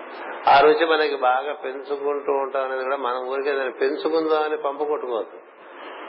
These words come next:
అది సహజంగా పెరగాలి. ఏ విధంగా ఒక పండు, ఒక కాయ, పువ్వు ఒక కాయ అయి ఆ కాయ సహజంగా పండుతుందో,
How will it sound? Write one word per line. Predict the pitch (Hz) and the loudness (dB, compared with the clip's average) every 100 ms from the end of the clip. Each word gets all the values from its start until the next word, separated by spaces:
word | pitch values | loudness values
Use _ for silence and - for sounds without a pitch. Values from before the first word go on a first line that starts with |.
| - - - | -16 -14 -6
అది | 123 | -4
సహజంగా | 113 - 117 147 151 165 160 | -2 2 6 6 8 6 4
పెరగాలి. | 147 127 127 127 123 131 | 2 0 0 0 0 -2
ఏ | |
విధంగా | 147 147 147 147 | 0 0 0 0
ఒక | 139 131 - | 0 -2 0
పండు, | 131 139 147 | 0 0 -2
ఒక | 139 120 117 - | 0 -2 -2 0
కాయ, | 123 139 139 123 - | 2 2 0 -4 -4
పువ్వు | 147 151 | 0 0
ఒక | 135 127 - - - - 123 | 0 -4 -8 -20 -20 -2 6
కాయ | 131 143 | 6 6
అయి | 147 151 143 | 2 2 2
ఆ | 127 | 0
కాయ | - 135 143 | -4 -4 -4
సహజంగా | 131 120 131 143 147 147 | 0 0 0 0 0 -2
పండుతుందో, | 147 147 147 147 147 151 151 120 | 0 -2 -2 -2 0 4 4 4